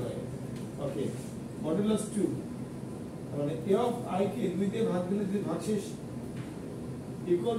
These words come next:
to, equal to zero হয়, মানে a of i কে দুই দিয়ে ভাগ দিলে লিখতে হতো slash operator, মানে এটা ভাগফল। যদি আমি ভাগশেষ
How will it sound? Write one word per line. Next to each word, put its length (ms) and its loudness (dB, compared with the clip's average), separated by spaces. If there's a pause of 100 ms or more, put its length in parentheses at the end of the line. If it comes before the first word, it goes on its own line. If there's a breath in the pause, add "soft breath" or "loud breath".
to, 80 0 (140)
equal 260 4
to 60 10 (100)
zero 200 8 (120)
হয়, 180 0 (100)
মানে 180 -2 (1600)
a 20 6 (140)
of 100 0 (160)
i 120 6
কে 100 0 (180)
দুই 200 4
দিয়ে 140 2 (100)
ভাগ 120 0 (140)
দিলে 220 4 (720)
লিখতে 280 2
হতো 160 2 (100)
slash 260 2 (100)
operator, 400 0 (120)
মানে 200 -4
এটা 200 0
ভাগফল। 360 0 (1300)
যদি 200 6 (100)
আমি 140 4 (260)
ভাগশেষ 360 0